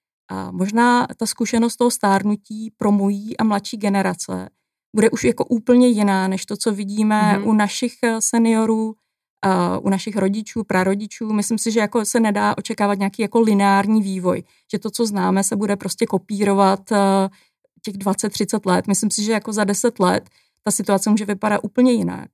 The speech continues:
Speaker 1: Eh, péče o seniory může vypadat úplně jinak. A třeba jako v Japonsku už, eh,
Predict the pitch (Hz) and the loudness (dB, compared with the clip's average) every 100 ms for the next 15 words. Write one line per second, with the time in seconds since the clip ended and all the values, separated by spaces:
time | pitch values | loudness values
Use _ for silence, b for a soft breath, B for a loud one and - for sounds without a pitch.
0 | 190 180 180 196 202 - 220 - 202 - | -8 -6 -4 -2 -2 -2 -6 -4 -4 0
1 | 202 202 202 190 190 185 175 175 175 190 | 0 2 0 0 0 -2 -2 -2 -4 -6
2 | - 190 180 180 180 - - _ _ _ | -4 -2 0 0 -2 -4 -10 _ _ _
3 | _ 185 208 196 214 220 202 202 196 - | _ -8 0 2 2 0 0 -2 -2 -6
4 | - - - | -12 -10 -2